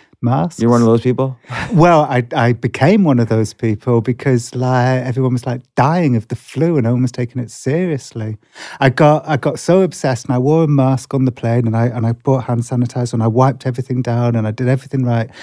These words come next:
Speaker 1: And then I got back home to the Upper West Side. Um, I was even wiping down, like, the taxi and everything.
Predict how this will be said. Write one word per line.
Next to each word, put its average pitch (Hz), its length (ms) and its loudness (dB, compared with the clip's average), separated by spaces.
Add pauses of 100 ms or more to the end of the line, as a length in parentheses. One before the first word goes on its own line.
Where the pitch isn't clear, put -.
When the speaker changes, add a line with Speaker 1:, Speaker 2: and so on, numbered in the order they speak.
(180)
Speaker 1:
And 117 80 -2
then 117 100 0
I 120 60 0
got 147 240 -2
back 139 200 -6
home 135 300 2
to - 100 -4
the 123 100 4
Upper 120 200 0
West 131 280 -2
Side. 117 420 2 (480)
Um, 120 520 4 (220)
I 135 40 0
was 123 140 6
even 135 180 8
wiping 127 380 2
down, 123 220 4
like, 117 180 2
the 117 60 -8
taxi 120 640 -2
and 107 100 0
everything. 123 500 0